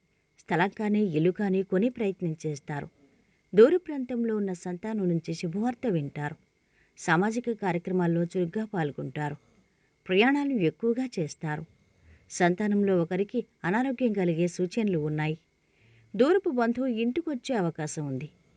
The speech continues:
విద్యార్థులు శ్రమ పడితే మంచి ఫలితాలు సాధిస్తారు. ప్రేమ వ్యవహారాల్లో ఆచితూచి అడుగు వేయండి. ఆరోగ్యం పట్ల జాగ్రత్త వహించండి.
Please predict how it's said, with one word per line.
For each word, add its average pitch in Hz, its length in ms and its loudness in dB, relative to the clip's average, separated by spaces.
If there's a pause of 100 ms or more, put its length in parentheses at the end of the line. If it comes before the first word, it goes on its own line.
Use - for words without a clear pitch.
(360)
విద్యార్థులు 208 600 0
శ్రమ 175 320 -4
పడితే 190 440 -2
మంచి 190 300 2
ఫలితాలు 247 500 -4
సాధిస్తారు. 147 760 -6 (680)
ప్రేమ 262 260 8
వ్యవహారాల్లో 254 680 -2
ఆచితూచి 220 640 -2
అడుగు 151 280 0
వేయండి. 143 440 -4 (720)
ఆరోగ్యం 185 400 4
పట్ల 170 280 -6
జాగ్రత్త 156 520 -6
వహించండి. 156 680 -6